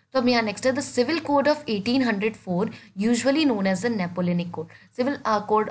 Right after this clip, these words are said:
एटीन हंड्रेड फ़ोर को हम basically क्या कहते हैं, नेपोलियनिक कोड कहते हैं, ठीक है, सबको पता है, अ, ठीक है, फिर भी हाईलाइट कर देते हैं।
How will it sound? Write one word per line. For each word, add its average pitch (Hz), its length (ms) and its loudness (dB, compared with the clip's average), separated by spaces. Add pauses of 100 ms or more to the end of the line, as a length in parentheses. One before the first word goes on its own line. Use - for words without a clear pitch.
एटीन 208 240 -2
हंड्रेड 190 200 -4
फ़ोर 185 200 -4
को 180 100 -10
हम 226 140 -6
basically 202 400 -8
क्या 214 120 2
कहते 190 240 -4
हैं, 226 80 -4
नेपोलियनिक 202 540 -2
कोड 165 200 -6
कहते 165 280 -20
हैं, 165 80 -20
ठीक 220 160 -12
है, 254 80 -2 (280)
सबको 208 180 -4
पता 220 200 -2
है, 220 60 -4 (340)
अ, 190 140 0
ठीक 208 240 -2
है, 233 60 0
फिर 233 120 0
भी 226 100 2
हाईलाइट 190 300 2
कर 196 160 0
देते 165 260 -8
हैं। 165 200 -16